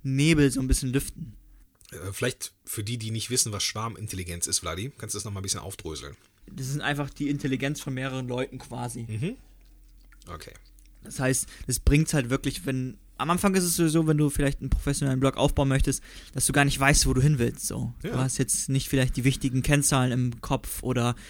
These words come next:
Speaker 1: weißt nicht, welche die nächsten Schritte sind. Und in so einer Gemeinschaft, dann helfen die, hilft dir die Gemeinschaft vielleicht, diese Ziele zu erreichen. Oder
Speaker 2: Wir
Speaker 1: diese
Speaker 2: hat-,
Speaker 1: Klarheit zu gewinnen, wohl eher.
Speaker 2: wir hatten gestern just noch dieses, äh, Phänomen. Wir waren gestern im Webinar. Wir hatten, ähm,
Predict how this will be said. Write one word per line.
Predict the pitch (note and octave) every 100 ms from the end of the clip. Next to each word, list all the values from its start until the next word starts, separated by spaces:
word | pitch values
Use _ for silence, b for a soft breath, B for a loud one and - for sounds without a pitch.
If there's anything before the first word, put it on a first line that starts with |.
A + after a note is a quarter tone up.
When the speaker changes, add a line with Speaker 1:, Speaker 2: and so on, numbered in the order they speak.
| B B
Speaker 1:
weißt | A#2+ C3+ C#3
nicht, | B2+
welche | B2+ C3 A#2+
die | B2
nächsten | B2 B2+
Schritte | C3 C3+ B2
sind. | C3 C3 B B B
Und | C3+
in |
so | B2+
einer | B2
Gemeinschaft, | A#2+ C3 D3 D3 C3 -
dann | B2+ - B B B B - -
helfen | D#3 D#3+ E3 E3 D3 C3
die, | C#3+ D3
hilft | C3 E3 -
dir | C3+
die |
Gemeinschaft | B2+ C#3+ C#3+ D3
vielleicht, | C3 B2+ B2+
diese | A#2+ A#2+
Ziele | - B2+
zu | B2+
erreichen. | B2+ B2 A#2+ - - B B
Oder | A#2
Speaker 2:
Wir |
Speaker 1:
diese | A#2+
Speaker 2:
hat-, | -
Speaker 1:
Klarheit | C#3+ C3+ C3
zu | C3
gewinnen, | A#2 B2 A#2
wohl | A#2+
eher. | A#2 A#2
Speaker 2:
wir | G#2
hatten | F3 D3+
gestern | F3+ - - A#2+ G2
just | G#2 - -
noch | G#2+
dieses, | - G#2 G2+ - -
äh, | F2+
Phänomen. | - A#2 G#2+ G2 A#2
Wir | C3+
waren | A#2 A2+
gestern | - C3+
im | G2+ G2
Webinar. | F#2 F#2 F2+ D#3+
Wir | B2+
hatten, | A#2 A2 G2+
ähm, | F2 F#2 F#2 F2 D#2+